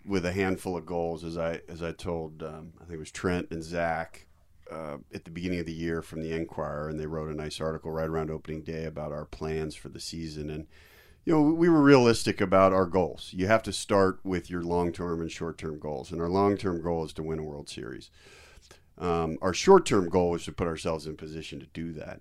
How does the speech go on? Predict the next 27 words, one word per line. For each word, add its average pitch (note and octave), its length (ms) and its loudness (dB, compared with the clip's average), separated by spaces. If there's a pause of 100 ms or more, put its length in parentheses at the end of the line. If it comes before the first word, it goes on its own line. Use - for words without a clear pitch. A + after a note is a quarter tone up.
(100)
and D#2 220 -6
to, D#2+ 160 -12 (440)
to E2+ 100 -8
get B2 400 -4
there, E2 380 -6 (500)
uh, D#2+ 140 -4
we E2 160 -2
had F2+ 100 0
to E2 80 -8
do E2 380 -4 (140)
a, E2+ 40 -10
a C#2+ 200 -6
couple F2 280 -6
of D#2 120 -12
things. C#2 260 -18
One F2+ 320 -2
was, E2+ 340 -8 (140)
you F2 80 -12
know, E2+ 60 -8
spend F2+ 320 -2
a F2+ 40 -2
couple F2 300 -4
of E2 60 -4
years E2 300 -2
there E2 180 -4
trading E2 420 -2
away D#2 540 -6